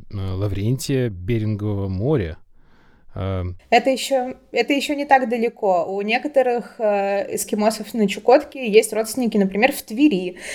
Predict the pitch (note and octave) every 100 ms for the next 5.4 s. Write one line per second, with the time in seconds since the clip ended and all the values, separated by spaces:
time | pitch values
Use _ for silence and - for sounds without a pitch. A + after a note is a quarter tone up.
0 | - - - F#3+ F#3 F3+ F3+ F3+ F3+ F#3
1 | F3+ F#3+ F#3 G#3+ G3 F#3+ F#3+ F#3+ F#3 -
2 | F#3 G3 F#3 A#3 E4 C4 G3 F3 A3+ C4+
3 | C4 - E3+ E3+ - F#3+ F#3+ F#3 E3+ F3
4 | F#3+ F#3+ G3+ F#3+ F#3+ F3+ F3+ F#3 F#3+ G3
5 | - - - -